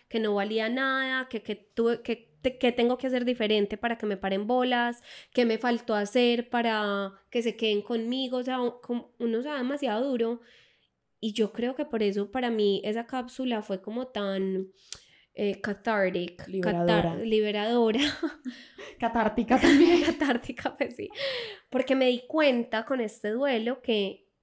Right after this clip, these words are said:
Speaker 1: de lo lejos que he llegado con esa herida, que se me acabó una relación de cuatro años con un hombre que amo todavía.
Speaker 2: Claro.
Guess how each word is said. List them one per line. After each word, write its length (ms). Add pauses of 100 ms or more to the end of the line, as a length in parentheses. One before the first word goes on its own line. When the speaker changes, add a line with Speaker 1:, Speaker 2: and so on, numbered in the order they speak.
(260)
Speaker 1:
de 160
lo 120
lejos 320
que 100
he 20
llegado 340
con 140
esa 200
herida, 540 (520)
que 280
se 160
me 80
acabó 300
una 160
relación 480
de 80
cuatro 400
años 440
con 180
un 120
hombre 300
que 100
amo 300
todavía. 720 (180)
Speaker 2:
Claro. 240